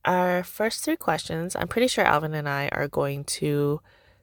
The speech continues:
do them in the same order because there are only three questions this time. But who knows? The world's his oyster.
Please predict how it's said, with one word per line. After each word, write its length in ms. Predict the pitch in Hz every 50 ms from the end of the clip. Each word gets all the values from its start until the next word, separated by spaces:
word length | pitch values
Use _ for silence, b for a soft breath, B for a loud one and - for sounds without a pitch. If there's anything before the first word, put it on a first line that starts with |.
| b b
do 200 | - - 160 160
them 320 | 156 156 151 151 151 151 - -
in 140 | - 143 139
the 80 | 143
same 400 | - - - - 151 147 147 147 151
order 400 | - - 143 147 147 143 151 160
because 280 | - - - 165 156
there 200 | - - 151 147
are 100 | - -
only 220 | - 147 147 147 - -
three 140 | - - 143
questions 520 | 139 - - - - - - - 143 - -
this 200 | - - - -
time. 440 | - - 143 139 135 139 151 165 - b b b b b b b b _ _ _ _ _ _ _ _ _ -
But 120 | 180 165
who 140 | - 185 170
knows? 380 | 160 - - - 190 - - - _ _ _ _ _ _ _ _ _ _ _ _ _ _ _ _ _ _ -
The 100 | - 156
world's 300 | 151 156 151 151 151 -
his 100 | - -
oyster. 460 | - - - - - - - 175 -